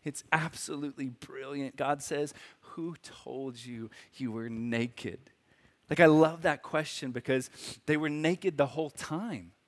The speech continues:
And it wasn't a problem. It wasn't a big deal.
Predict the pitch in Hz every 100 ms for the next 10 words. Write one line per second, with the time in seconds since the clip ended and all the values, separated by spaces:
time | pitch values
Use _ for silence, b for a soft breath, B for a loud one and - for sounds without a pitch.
0 | _ _ _ _ _ _ _ _ _ _
1 | _ _ _ _ _ - 180 175 196 202
2 | 170 - 180 226 156 92 76 _ _ _
3 | B B - 185 180 202 220 - 160 147
4 | 196 151 135 170 202 247 123 95